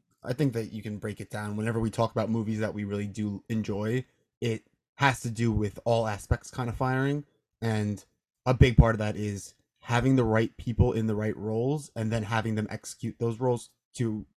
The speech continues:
perfection or at least close to it. And that's what this movie does well, in my opinion. We just spoke about trying to pick between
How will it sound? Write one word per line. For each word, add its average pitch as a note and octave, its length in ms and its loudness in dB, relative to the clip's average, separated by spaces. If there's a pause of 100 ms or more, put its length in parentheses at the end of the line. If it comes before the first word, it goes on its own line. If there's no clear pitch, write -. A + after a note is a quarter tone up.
(100)
perfection A#2 580 -6
or A2 320 -8
at G#2+ 120 -10
least A#2 260 -10
close A#2 280 -6
to D3 160 0
it. - 180 -4 (400)
And C3+ 180 2
that's C3+ 160 2
what A2+ 80 -8
this A2 120 -6
movie G#2 160 -2
does G2+ 180 -6
well, G2 300 -10 (300)
in A2 80 -2
my G2 140 -4
opinion. G2+ 360 -2
We A2+ 80 0
just G#2+ 280 -6
spoke G#2+ 240 -4
about G#2 300 -6 (320)
trying C3+ 240 4
to A#2 60 -2
pick B2 180 6
between A2 440 -4